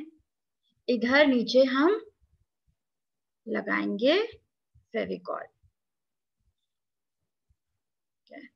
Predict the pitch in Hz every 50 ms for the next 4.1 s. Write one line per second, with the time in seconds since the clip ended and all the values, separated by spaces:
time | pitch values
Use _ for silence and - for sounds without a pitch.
0 | _ _ _ _ _ _ _ _ _ _ _ _ _ _ - 226 254 269 285 320
1 | 320 320 294 269 247 277 269 - 320 339 370 370 - - 247 269 262 - 311 302
2 | 302 302 - 262 240 214 214 202 190 185 196 196 - 220 247 247 - 320 320 277
3 | 330 359 339 330 339 311 311 339 339 339 330 339 311 277 269 277 277 277 - 339
4 | 392